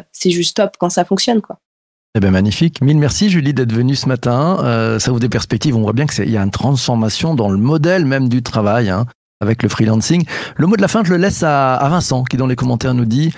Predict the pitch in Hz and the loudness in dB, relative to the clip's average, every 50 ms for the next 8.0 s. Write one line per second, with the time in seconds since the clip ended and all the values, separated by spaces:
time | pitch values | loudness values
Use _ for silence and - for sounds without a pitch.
0 | - - - _ - - 202 214 185 175 170 160 - - 147 139 131 139 139 - | -8 -16 -10 _ -2 2 2 2 4 2 2 0 0 0 0 0 2 0 0 0
1 | - 135 123 - 135 127 123 123 120 120 - - - 190 185 - - 123 120 113 | -2 -2 -2 0 0 2 2 2 2 2 0 0 0 0 0 2 0 0 -2 0
2 | - 151 123 101 95 - - 95 101 117 123 - - - - 117 127 120 - 123 | 0 0 0 2 0 0 0 -2 -2 -2 -2 -4 -4 -2 0 0 0 2 2 2
3 | 104 98 98 95 - - 156 - - 107 - - 98 101 127 131 113 104 104 - | 2 2 0 0 0 0 0 0 0 -2 -2 0 0 0 2 2 2 0 0 0
4 | - - - 110 - - - - 104 - - - 127 143 147 120 104 82 104 113 | 0 0 0 0 0 0 -2 -2 -4 -2 0 0 2 2 2 2 2 2 0 0
5 | - - 85 78 78 78 90 107 113 127 123 123 - _ _ _ _ _ - - | 0 0 0 0 2 2 2 2 2 2 -2 -2 -6 _ _ _ _ _ -4 -4
6 | - - 139 139 - - 113 101 - 113 92 - - 131 120 113 107 101 87 80 | 0 0 0 0 2 0 0 0 0 0 0 0 2 2 2 4 4 2 2 2
7 | 101 113 120 - - 101 - - - 107 104 92 90 95 87 82 85 90 107 - | 0 0 0 0 -2 -2 -2 0 2 2 2 2 2 2 2 2 2 2 0 -2